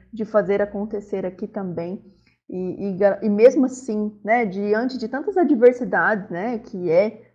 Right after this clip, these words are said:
fazer eventos híbridos, você garantir que as pessoas que estejam envolvidas tenham qualidade nesse conhecimento e tenham sinergia, né, e consigam vibrar nessa mesma sintonia. Foi muito especial pra mim, só, só tenho a agradecer,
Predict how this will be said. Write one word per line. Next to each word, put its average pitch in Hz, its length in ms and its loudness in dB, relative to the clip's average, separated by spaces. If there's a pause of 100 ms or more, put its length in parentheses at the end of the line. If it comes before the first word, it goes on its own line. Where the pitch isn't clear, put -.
fazer 190 220 2
eventos 196 520 -2
híbridos, 190 440 -8 (320)
você 202 260 -4
garantir 202 640 -2 (500)
que 254 80 4
as 214 120 4
pessoas 220 320 2
que 254 100 -8
estejam 220 380 6
envolvidas 202 560 2
tenham 202 200 -6
qualidade 202 520 0
nesse 226 220 -4
conhecimento 214 640 -4 (360)
e 208 120 -6
tenham 196 400 -4
sinergia, 202 1200 -2 (280)
né, 208 200 2
e 208 80 2
consigam 220 680 0
vibrar 190 840 2
nessa 208 240 -2
mesma 208 340 0
sintonia. 196 640 -6
Foi 202 400 -4 (240)
muito 226 400 0
especial 214 560 0
pra 196 200 -8
mim, 185 180 -8
só, 202 320 -4 (140)
só 208 120 -10
tenho 208 240 -6
a 214 60 2
agradecer, 208 960 4